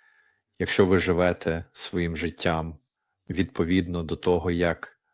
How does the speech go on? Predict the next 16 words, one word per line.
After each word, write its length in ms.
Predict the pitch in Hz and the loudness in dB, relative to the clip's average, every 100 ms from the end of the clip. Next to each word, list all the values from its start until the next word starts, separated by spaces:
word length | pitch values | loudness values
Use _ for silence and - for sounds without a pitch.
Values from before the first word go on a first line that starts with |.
| _ _ | _ _
жив 520 | 85 87 87 80 - | -8 0 0 -2 -6
Ісус, 760 | 82 - - 104 127 - - _ _ _ _ | -6 -6 -4 -2 -2 -6 -10 _ _ _ _
з 140 | 87 | -4
любов'ю, 800 | 90 85 82 92 85 80 80 78 - _ _ | -2 -2 4 4 4 0 -6 -8 -12 _ _
співчуттям, 1160 | - - - - - - - - 82 80 78 71 _ _ _ _ _ _ - | -16 -8 -6 -6 -6 -6 -2 0 0 -2 -4 -10 _ _ _ _ _ _ -2
ем, 460 | 90 85 78 78 - _ _ _ _ | 0 2 -2 -6 -12 _ _ _ _
емпатією 1080 | 92 90 - 85 80 - - 82 80 80 78 _ _ _ _ | -4 -4 0 2 2 -2 -6 -4 -4 -6 -8 _ _ _ _
і, 540 | 90 85 85 85 80 - _ _ _ _ | -4 -2 -2 -2 -4 -10 _ _ _ _
ем, 400 | 95 87 85 80 - _ _ _ _ _ - | 0 2 0 -6 -12 _ _ _ _ _ -4
знаєте, 380 | 101 104 - | 0 0 0
він 240 | 80 90 90 | -2 -2 -2
ніколи 540 | 90 - 95 90 85 | -4 4 6 6 2
не 100 | 82 | -2
хотів 640 | - 82 - 90 82 - _ _ _ - | -4 -6 -4 -2 -2 -4 _ _ _ -6
нікого 800 | 90 90 - 87 80 85 - _ | -4 -4 2 2 2 -4 -8 _
збентежити. 1080 | 90 85 85 78 85 78 76 78 - - | -12 -6 -6 -4 -2 -2 -4 -10 -12 -14